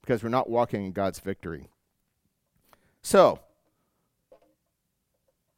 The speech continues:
now Jill was, uh, my wife Jill, she was, uh, doing her Bible study a couple days ago, and she had the, uh, Life Application Bible out and has all these footnotes,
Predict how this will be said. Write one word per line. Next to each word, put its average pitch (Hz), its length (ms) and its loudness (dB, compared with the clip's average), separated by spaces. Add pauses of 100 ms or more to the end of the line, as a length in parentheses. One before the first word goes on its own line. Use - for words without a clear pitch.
(160)
now 131 140 2
Jill 190 280 2
was, 147 320 2
uh, 127 300 2
my 123 160 -2
wife 139 240 0
Jill, 110 320 -4
she - 200 -6
was, 123 280 -2
uh, 113 160 0
doing 123 300 -6
her 107 180 -4
Bible 117 400 -2
study 104 260 -8
a 98 60 -8
couple 110 220 -6
days 107 260 -6
ago, 98 300 -2
and 87 120 -10
she 104 240 -8
had 107 240 -4
the, 98 280 -6
uh, 92 160 -4 (380)
Life 135 280 2
Application 127 600 -2
Bible 104 360 -2
out 101 240 -2
and 101 100 -10
has 110 340 -4
all 113 220 0
these 107 240 -8
footnotes, 101 640 -6